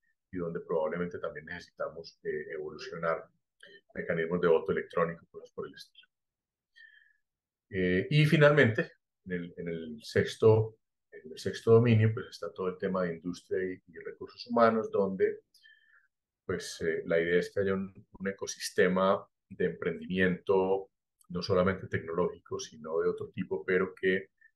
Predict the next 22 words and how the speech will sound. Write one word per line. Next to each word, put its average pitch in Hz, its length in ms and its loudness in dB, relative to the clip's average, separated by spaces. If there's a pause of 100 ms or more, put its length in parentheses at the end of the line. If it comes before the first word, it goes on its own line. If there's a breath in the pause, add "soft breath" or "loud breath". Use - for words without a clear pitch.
esté - 200 -6
integrado, 95 560 6
digamos, 80 320 -4
dentro 85 400 -6
de 76 80 -6
las, - 560 -6 (1040)
dentro 82 420 -8
de 78 120 -8
las 76 240 -8
capacidades 90 1600 2 (480 soft breath)
y 87 100 -8
dentro 80 480 -8
de 80 80 -8
las, 78 500 -8
de 87 80 -6
las 78 160 -4
ventajas 87 500 0
competitivas 82 640 -8
que - 100 -18
pueda 82 280 -4
tener 73 280 -10
la, 78 340 -4